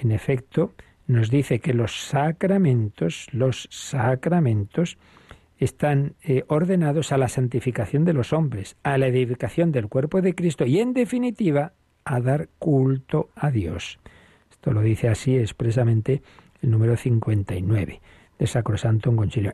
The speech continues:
a dar culto a Dios. Ese aspecto, pues muchas veces lo hemos olvidado. En todo sacramento y, por supuesto, en general, en toda la liturgia, hay una dimensión cultual, cultual, eh, unida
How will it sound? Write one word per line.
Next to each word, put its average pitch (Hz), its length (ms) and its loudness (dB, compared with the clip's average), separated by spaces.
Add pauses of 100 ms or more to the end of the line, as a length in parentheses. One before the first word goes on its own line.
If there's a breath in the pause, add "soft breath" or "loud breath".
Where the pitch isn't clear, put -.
a 117 180 2
dar 160 320 0 (120)
culto 185 580 0
a 151 100 -2
Dios. 165 300 0 (240 loud breath)
Ese 180 140 0
aspecto, 170 440 0 (280 loud breath)
pues 120 160 0
muchas 131 240 2
veces 135 420 0 (140)
lo 123 100 2
hemos 135 320 2
olvidado. 104 600 -2 (160)
En 147 340 2
todo 175 260 2
sacramento 160 580 0
y, 143 60 0
por 117 200 -10
supuesto, - 360 -2
en 101 60 -2
general, 113 360 -2
en 104 120 -4
toda 117 200 0
la 135 100 2
liturgia, 147 420 0
hay 147 100 4
una 147 160 2
dimensión 180 640 2
cultual, 139 1000 0 (760 soft breath)
cultual, 131 720 -2 (580 soft breath)
eh, 123 500 0 (240)
unida 208 580 2